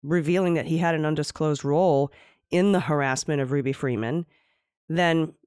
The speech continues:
we've, that was the last piece that they were missing. That was the last hub of the hub and spoke conspiracy they were missing, was the Ruby Freeman thing.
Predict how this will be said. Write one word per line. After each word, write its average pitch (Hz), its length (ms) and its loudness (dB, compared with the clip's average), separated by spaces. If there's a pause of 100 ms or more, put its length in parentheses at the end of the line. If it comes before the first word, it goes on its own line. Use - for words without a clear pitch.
(420)
we've, 165 400 0
that 170 180 2
was 165 160 0
the 160 80 2
last 143 280 0
piece 160 320 -2
that 143 180 -4
they 160 100 2
were 151 140 2
missing. 240 380 0
That 160 120 0
was 165 120 -2
the 156 100 0
last 151 320 0
hub 151 340 0
of 135 140 -2
the 135 60 0
hub 143 200 -2
and 139 100 -2
spoke 143 260 -2
conspiracy 151 500 -2
they 131 80 -2
were 131 80 0
missing, 139 340 -2
was 120 100 -8
the 135 100 -2
Ruby 139 200 0
Freeman 175 380 0
thing. 85 280 -6